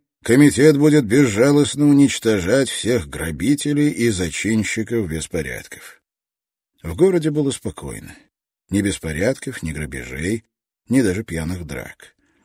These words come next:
Ночью по молчаливым улицам ходили вооруженные патрули, а на всех перекрестках дежурили вокруг костров смеющиеся и поющие солдаты и красногвардейцы. Днем на тротуарах собирались большие толпы,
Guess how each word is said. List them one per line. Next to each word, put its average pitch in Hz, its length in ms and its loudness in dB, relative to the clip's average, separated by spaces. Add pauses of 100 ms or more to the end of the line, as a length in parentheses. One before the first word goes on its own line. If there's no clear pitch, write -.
(180)
Ночью 139 420 0
по 107 120 -4
молчаливым 120 560 0
улицам 117 400 -2
ходили 104 340 -4
вооруженные 101 720 -2
патрули, 98 580 -4 (420)
а 95 120 -2
на 120 100 2
всех 151 240 -2
перекрестках 123 680 -2
дежурили 107 480 -2
вокруг 101 360 -4
костров 95 560 -4
смеющиеся 87 920 -6
и 80 40 -8
поющие 82 560 -6
солдаты 76 680 -10
и 78 60 -12
красногвардейцы. 73 1000 -12 (600)
Днем 143 360 2
на 120 100 -2
тротуарах 127 500 -2
собирались 113 560 -2
большие 98 460 -2
толпы, 98 600 -4